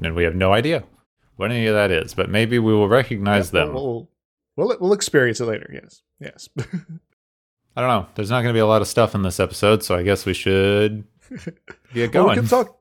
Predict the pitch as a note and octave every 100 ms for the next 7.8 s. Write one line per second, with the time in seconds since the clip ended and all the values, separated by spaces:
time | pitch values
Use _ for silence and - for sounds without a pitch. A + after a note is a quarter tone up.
0 | _ F3 A3 A3 A3+ F#3+ F3 D3+ D3+ C3
1 | D3 E3 A#2 F#3 D3 C3+ B2 B2 A#2+ -
2 | C#3 B2 A#2+ C#3+ C#3 - C#3+ A#2+ C#3+ A3+
3 | B2+ A2+ G2+ C#3+ A2 A2 C3 C3+ G2 G2+
4 | - _ _ _ _ - G#2+ A#2 G#2+ -
5 | _ _ _ _ C3 C#3+ - - E3+ -
6 | - - - C#3+ F#3+ F#3+ C#3+ C3 C#3 C3+
7 | - C#3 D3+ - G2 F2+ G2